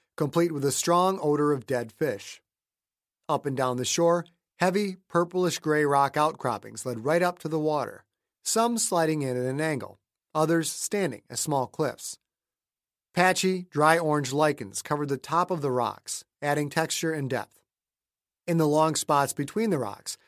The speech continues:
there was nothing but sand, grass, and a few scraggly trees reaching out from twenty-foot-high sloping dunes.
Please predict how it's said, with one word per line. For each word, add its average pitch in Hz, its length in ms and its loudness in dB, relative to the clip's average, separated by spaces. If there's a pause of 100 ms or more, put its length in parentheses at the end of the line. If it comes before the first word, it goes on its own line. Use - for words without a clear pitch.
(160)
there 156 120 2
was 156 120 2
nothing 151 300 0
but 123 140 -2
sand, 180 480 2 (140)
grass, 135 480 2 (280)
and 156 100 -2
a 151 80 2
few 220 260 0
scraggly 156 560 2
trees 127 400 -2
reaching 147 380 -2
out 139 180 2
from 139 160 -6
twenty-foot-high 147 760 -2
sloping 123 460 -4
dunes. 117 460 -8